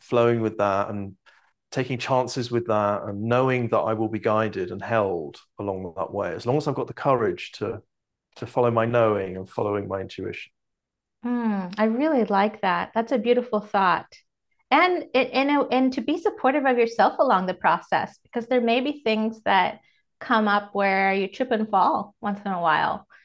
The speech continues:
Speaker 2: And I always think that that's such a great learning experience for us. It's like, "Okay, what can I learn from that experience?" And a lot of times it, you know, it's, we, those are the way, ways that we learn, and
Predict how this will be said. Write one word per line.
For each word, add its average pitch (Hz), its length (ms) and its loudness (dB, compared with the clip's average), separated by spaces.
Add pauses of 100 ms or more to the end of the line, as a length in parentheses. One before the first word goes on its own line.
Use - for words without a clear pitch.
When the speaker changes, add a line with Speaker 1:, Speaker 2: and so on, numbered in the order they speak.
(380)
Speaker 2:
And 196 560 0
I 214 160 6
always 226 180 6
think 247 220 0
that 202 100 0
that's 202 180 -2
such 233 200 -2
a 220 40 0
great 208 240 0
learning 208 380 0
experience 180 560 -8
for - 140 -6
us. - 280 -2
It's - 140 -16
like, - 220 -6
"Okay, 214 520 -2 (400)
what 233 120 -4
can 262 100 -2
I 220 80 2
learn 226 260 2
from 214 180 -2
that 180 200 0
experience?" 175 840 -4
And - 180 -6
a 226 100 4
lot 233 220 8
of 247 80 2
times 220 340 0
it, 180 260 0 (120)
you 208 160 -2
know, 190 320 2
it's, - 400 -4 (680)
we, 202 380 0
those 233 200 6
are 220 80 2
the 196 120 2
way, 190 380 2
ways 196 320 2
that 190 140 -4
we 190 140 -2
learn, 185 600 -2
and 180 260 -4